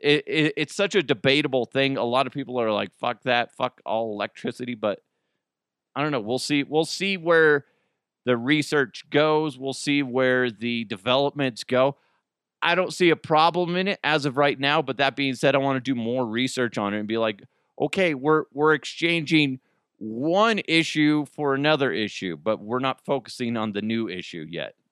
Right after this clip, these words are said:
<laughs> We will, we will in, like, ten years be like, "Guys, I don't know if you know this, but we really shouldn't have been using all these batteries because now we're fucked for this reason." So expect s-, stuff like that to happen. No matter what happens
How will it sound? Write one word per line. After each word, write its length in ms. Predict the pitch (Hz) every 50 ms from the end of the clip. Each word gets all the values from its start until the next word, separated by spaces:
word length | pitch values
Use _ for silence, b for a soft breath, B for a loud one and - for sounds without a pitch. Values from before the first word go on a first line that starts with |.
| _ B
<laughs> 80 | B B B B B B B B _ _
We 200 | - 104 117 135
will, 480 | 143 135 139 156 170 170 165 175 151 b b b b b _
we 160 | - 151 160
will 420 | 160 143 156 190 220 220 208 185
in, 120 | 185 180 165
like, 240 | 165 156 147 131 -
ten 240 | - - 180 170
years 280 | 151 147 170 175 160 131
be 140 | 120 131 135
like, 220 | 135 131 123 - _ _ _ _ _
"Guys, 240 | - 151 175 165 143
I 60 | 151
don't 140 | 156 160 160
know 100 | 160 156
if 100 | 135 123
you 80 | 135
know 180 | 131 143 160 151
this, 160 | 131 123 -
but 140 | - - 131
we 200 | 127 139 135 135
really 500 | 135 127 135 151 196 233 269 277 262 196
shouldn't 380 | - - - 190 220 - 147 143
have 180 | 139 127 110
been 380 | 113 135 135 139 135 127 127 117 _ _ _ _ _ _
using 460 | - 117 147 175 165 139 156 147 147
all 160 | 147 147 147 139
these 220 | 131 139 131 110
batteries 640 | 98 - 143 175 202 214 170 131 120 123 143 139 131
because 320 | - _ - 127 123 117 104
now 220 | 123 147 175 202
we're 100 | 170 147
fucked 520 | 135 _ _ - 285 233 175 - _ _ _ _ _ _ _ _ _ _ _ _ _ _ _ -
for 280 | - 127 127 131 135 127
this 360 | 131 147 254 269 240 - -
reason." 480 | 170 165 151 131 113 98 92 87 90 _ _
So 400 | - - - 147 135 131 131 131 -
expect 580 | - 156 143 - - - - 233 226 220 - -
s-, 280 | - - - - - _ _ _ -
stuff 360 | - - - - 170 160 -
like 200 | 143 135 127 104
that 200 | 135 135 139 -
to 60 | 117
happen. 460 | 101 104 120 120 123 - 139 135 135 127
No 80 | 135
matter 260 | 139 147 160 156 135
what 400 | 113 98 95 95 107 123 127 - -
happens 640 | - - 120 107 110 104 - 117 113 117 104 - -